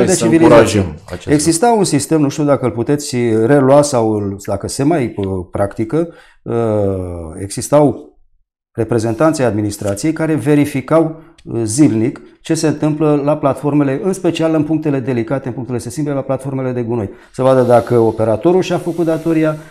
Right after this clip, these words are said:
Speaker 2: dacă asociația de proprietari din zona respectivă și îndeplinește obligațiile, pentru că o să ajungem și la acest subiect. Și asociațiile de proprietari au niște obligații
Speaker 1: Da,
Speaker 2: în
Speaker 1: o
Speaker 2: ceea
Speaker 1: să
Speaker 2: ce
Speaker 1: vedeți
Speaker 2: privește,
Speaker 1: multe
Speaker 2: uh,
Speaker 1: blocuri care nu mai au asociații,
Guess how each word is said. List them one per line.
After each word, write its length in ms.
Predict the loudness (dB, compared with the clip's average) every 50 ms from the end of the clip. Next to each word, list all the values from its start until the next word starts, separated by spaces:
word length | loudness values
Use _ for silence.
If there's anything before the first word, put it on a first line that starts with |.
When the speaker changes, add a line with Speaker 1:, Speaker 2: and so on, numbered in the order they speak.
| -20 _ 0
Speaker 2:
dacă 380 | 2 4 4 4 2 2 2
asociația 680 | 2 2 2 -2 -6 -6 -4 0 2 2 2 2 2 2
de 100 | 2 2
proprietari 560 | 0 0 -2 0 0 -2 -2 0 0 0 0 0
din 100 | -2 -2
zona 180 | -2 -2 -2
respectivă 640 | -2 -4 -6 -6 -6 -8 -6 -6 -6 -4 -2 -2 -4
și 120 | -4 -4
îndeplinește 500 | -6 -6 -6 -4 -4 -6 -6 -6 -4 -4
obligațiile, 520 | -4 -2 -2 0 0 0 0 -2 -4 -6 -4
pentru 260 | -4 -4 -4 -4 -6
că 100 | -4 -4
o 60 | -4
să 120 | -4 -4 -4
ajungem 300 | -2 -2 -2 -4 -4 -6
și 120 | -6 -4
la 60 | -4
acest 240 | -4 -4 -4 -8 -6
subiect. 400 | -4 -4 -2 -2 -2 -2 -4 -10 -18 -20 -20 _
Și 120 | _ -4 -4
asociațiile 580 | -2 -2 -4 -4 -2 0 -2 0 0 0 0
de 100 | 0 -2
proprietari 540 | -2 -4 -6 -6 -4 -6 -8 -6 -4 -4 -2
au 60 | 0
niște 220 | -2 -2 -2 -2 -2
obligații 460 | 0 0 0 0 0 0 -2 -2 0
Speaker 1:
Da, 60 | 0
Speaker 2:
în 60 | 2
Speaker 1:
o 20 | 2
Speaker 2:
ceea 100 | 2 0
Speaker 1:
să 60 | -2
Speaker 2:
ce 60 | -2
Speaker 1:
vedeți 380 | -2 -2 0 0 0 0 0 -2
Speaker 2:
privește, 340 | -2 0 0 -2 -4 -6 -14 -20 -14 -6
Speaker 1:
multe 320 | -2 0 0 2 2 0
Speaker 2:
uh, 60 | 0
Speaker 1:
blocuri 340 | 2 0 -2 -2 -2 -4 -2
care 220 | -2 0 0 0 -2
nu 80 | -2
mai 160 | -2 -2 0
au 140 | 0 0 0
asociații, 800 | 0 -2 -4 -6 -8 -8 -8 -6 -6 -4 -4 -6 -8 -12 -18